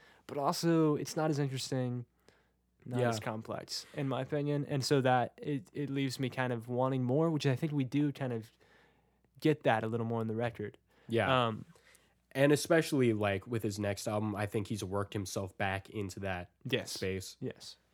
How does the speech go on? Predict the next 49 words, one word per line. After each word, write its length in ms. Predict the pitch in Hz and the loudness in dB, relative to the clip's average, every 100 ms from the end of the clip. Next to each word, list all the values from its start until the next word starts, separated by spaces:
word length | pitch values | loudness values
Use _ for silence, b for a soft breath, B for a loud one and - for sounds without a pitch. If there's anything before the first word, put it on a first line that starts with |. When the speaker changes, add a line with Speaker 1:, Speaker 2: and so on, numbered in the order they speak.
| _ | _
Speaker 2:
Um, 560 | 120 120 113 107 95 92 _ - | 0 4 4 2 0 -6 _ -6
but 160 | - 117 | 0 2
for 100 | 123 | 2
now, 240 | 117 127 117 | 4 6 6
I 80 | 110 | 4
think 180 | 131 | 0
he 80 | 113 | -2
really 300 | 107 110 107 | 0 2 2
needs 300 | 101 101 98 | 2 -2 -4
to 80 | - | -10
just 440 | 98 98 90 - - _ _ _ _ _ _ _ _ _ | -6 -6 -6 -10 -16 _ _ _ _ _ _ _ _ _
kinda 280 | 123 139 139 | 0 2 4
have 140 | 147 | 2
a 40 | 135 | 2
moment 360 | 110 123 120 - | 4 4 2 0
of 320 | 107 101 92 | -2 -2 2
Speaker 1:
Yeah. 200 | 147 143 107 - | 2 4 0 -2
Speaker 2:
deconstruction, 720 | 110 113 - 113 98 - - _ _ _ _ _ | -2 -2 -2 0 -2 -4 -14 _ _ _ _ _
of, 120 | 104 104 | -2 0
Speaker 1:
Yeah. 160 | 120 113 | 0 -4
Speaker 2:
of 180 | 107 - | -6 0
breaking 360 | 113 117 107 | 0 2 -2
these 160 | 101 - | -4 -6
things 200 | 98 92 | -8 -8
apart, 420 | 98 95 92 92 _ _ _ _ _ _ - | -8 -6 -6 -10 _ _ _ _ _ _ -4
Speaker 1:
Let 220 | 127 135 | 0 2
Speaker 2:
um, 140 | 143 | 2
Speaker 1:
him 40 | 135 | 2
Speaker 2:
and 20 | 127 | 2
Speaker 1:
lie 40 | |
Speaker 2:
having 200 | 139 131 107 | 2 2 2
Speaker 1:
with 60 | |
his 160 | 104 101 | 0 0
Speaker 2:
these 20 | |
Speaker 1:
love 220 | 127 127 | 0 0
for 120 | - 120 | -2 -6
the 80 | |
time 240 | 120 - 123 | -6 -2 0
Speaker 2:
smaller 260 | 104 104 | 2 2
Speaker 1:
he's 80 | 95 | 0
Speaker 2:
minutes. 460 | 98 120 147 127 117 | 0 -2 -4 -6 -10
Speaker 1:
home. 80 | 143 | -6
Speaker 2:
Yeah, 220 | 117 147 | 2 2
exactly. 540 | 107 101 107 107 90 92 - | 2 -2 -4 -6 -12 -14 -12
Uh, 120 | 98 | -10
smaller 340 | 95 - 98 101 | -10 -8 -6 -4
moments, 320 | 98 95 95 | -4 -6 -6
I 40 | |
mean. 200 | 95 90 | -8 -8